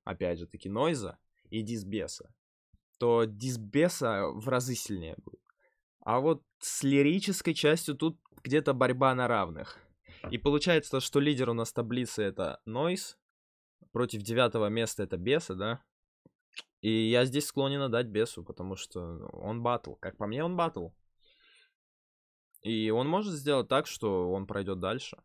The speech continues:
Всё зависит от того диса, который сделает Нойз. Если Нойз сделает слабый дис,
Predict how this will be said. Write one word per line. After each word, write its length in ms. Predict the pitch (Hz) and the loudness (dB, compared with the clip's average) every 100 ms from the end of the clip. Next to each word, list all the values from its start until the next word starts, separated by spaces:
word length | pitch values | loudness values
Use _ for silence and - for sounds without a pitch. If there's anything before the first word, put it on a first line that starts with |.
| _ _ _ _ _ | _ _ _ _ _
Всё 160 | - 120 | -6 -4
зависит 400 | 120 135 - - | -2 -2 -4 -6
от 100 | - | -2
того 200 | 117 120 | 0 -2
диса, 340 | 110 135 120 | -2 -4 -4
который 320 | 110 104 107 | -4 -2 -2
сделает 440 | 110 110 107 98 92 | 0 0 0 0 -4
Нойз. 440 | 107 76 - - - | -8 -8 -12 -16 -6
Если 280 | 104 - | -6 -4
Нойз 200 | 117 110 | -2 0
сделает 380 | 104 101 107 98 | -2 0 0 0
слабый 360 | - 110 104 98 | -2 -2 0 -2
дис, 300 | 113 190 | -2 -6